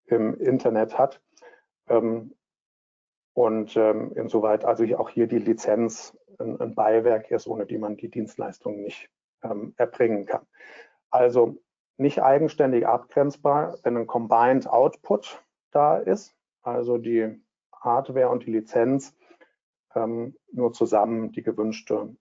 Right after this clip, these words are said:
äh, Funktionalität geben,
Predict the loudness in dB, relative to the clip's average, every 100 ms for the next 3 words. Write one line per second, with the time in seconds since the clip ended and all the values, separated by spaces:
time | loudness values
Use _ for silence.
0 | _ -6 -4 -6 -6 -6 -6 -6 0 2
1 | 2 -2 -20 _ _ _ _ _ _ _
2 | _ -2 2 4 2 0 -6